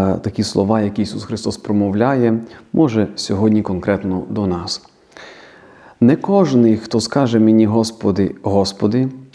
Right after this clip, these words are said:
увійде до Царства Небесного, але той, хто виконує волю мого Отця,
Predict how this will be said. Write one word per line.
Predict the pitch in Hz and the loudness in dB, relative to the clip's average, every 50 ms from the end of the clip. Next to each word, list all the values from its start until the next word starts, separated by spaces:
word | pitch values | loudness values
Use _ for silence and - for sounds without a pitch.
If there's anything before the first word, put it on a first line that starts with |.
| _ _ _ | _ _ _
увійде | 139 135 123 104 110 101 98 98 98 98 104 107 | 2 2 2 2 0 0 0 0 0 0 0 0
до | - 110 120 | 0 -2 -4
Царства | 113 - 104 92 95 95 - - - - 113 110 - - - - _ - | -2 -2 0 0 0 -2 -4 -8 -4 -4 -2 -2 -2 -6 -12 -16 _ 0
Небесного, | 120 120 117 127 113 101 - - 98 92 85 87 87 95 98 - - _ _ _ _ _ | 0 2 2 2 0 0 -2 -4 -6 -6 -4 -4 -6 -6 -8 -12 -18 _ _ _ _ _
але | - 101 104 113 127 127 | -2 0 0 0 0 -2
той, | 131 131 123 101 90 90 92 92 - - - - | -2 -2 0 0 0 -2 -4 -6 -10 -16 -20 -20
хто | - - - - 120 104 | -20 -20 -4 -2 0 0
виконує | 95 98 101 101 101 - 120 123 135 143 147 143 131 123 110 | 2 2 0 0 2 2 2 2 2 2 0 2 2 2 0
волю | 95 98 104 113 131 147 156 156 156 160 165 160 160 - - _ - _ _ _ _ | 0 0 2 2 2 4 2 2 2 2 0 0 -4 -8 -18 _ -20 _ _ _ _
мого | - 104 104 104 107 117 123 127 123 117 117 117 117 - | -2 0 2 4 4 4 4 2 2 0 0 0 0 -2
Отця, | 107 101 101 - - - 104 95 92 90 87 | -4 -4 -4 -6 -2 0 0 2 2 0 -2